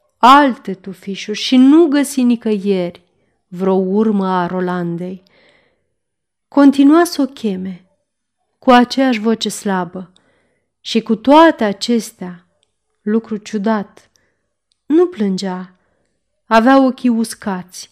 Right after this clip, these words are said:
fixi, rătăciți,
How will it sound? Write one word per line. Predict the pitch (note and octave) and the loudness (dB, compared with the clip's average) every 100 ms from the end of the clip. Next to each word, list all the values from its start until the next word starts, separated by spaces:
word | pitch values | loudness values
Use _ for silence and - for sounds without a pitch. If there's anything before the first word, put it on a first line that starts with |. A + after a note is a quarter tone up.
| _ _ _ _ _ _ _ | _ _ _ _ _ _ _
fixi, | - - C4 - - - - _ _ _ _ _ _ _ | -14 2 2 2 -10 -10 -14 _ _ _ _ _ _ _
rătăciți, | A3+ A#3 A#3 A3+ A3 - F#3 _ - - | 0 0 0 -2 -4 -10 -10 _ -20 -20